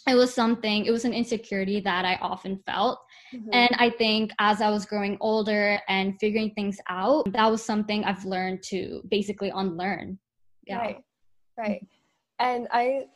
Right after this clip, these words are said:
Speaker 2: especially like the work that sasa has done with Chai and Chat, because I know mental health and discussing about parental pressure is not something you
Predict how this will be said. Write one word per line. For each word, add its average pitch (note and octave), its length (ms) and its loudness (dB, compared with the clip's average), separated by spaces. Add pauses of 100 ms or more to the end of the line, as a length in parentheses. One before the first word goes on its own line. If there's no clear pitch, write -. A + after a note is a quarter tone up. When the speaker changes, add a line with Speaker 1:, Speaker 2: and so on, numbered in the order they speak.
Speaker 2:
especially B3+ 480 4
like A#3 280 4
the G#3+ 100 2
work F#3+ 420 2
that F#3+ 240 2
sasa G3+ 340 0
has G3+ 220 0
done G3 220 -2
with F#3+ 140 -4
Chai F#3 260 -6
and F#3+ 140 -8
Chat, F3+ 340 -8
because G3+ 500 -6
I G#3 140 -4
know G#3 460 -2
mental G3+ 340 -8
health F#3+ 400 -4 (160)
and F#3+ 360 -12 (320)
discussing G3+ 720 -6
about F#3 640 -4
parental G3 380 -6
pressure G3+ 600 -8 (100)
is G3+ 180 -8
not F#3 260 -10
something G3 400 -12
you F#3+ 100 -12